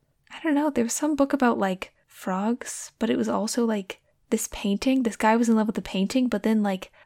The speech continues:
some, I don't know if they were people or, like, other beings, but they, like,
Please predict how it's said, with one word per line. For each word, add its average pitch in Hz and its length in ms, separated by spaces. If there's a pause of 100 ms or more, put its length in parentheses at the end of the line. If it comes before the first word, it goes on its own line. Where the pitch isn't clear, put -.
(160)
some, 214 480 (420)
I 226 100
don't 294 160
know 277 80
if 277 100
they 269 100
were 240 100
people 240 440
or, 240 100
like, 196 240
other 220 200
beings, 233 640
but - 100
they, 214 140
like, 190 280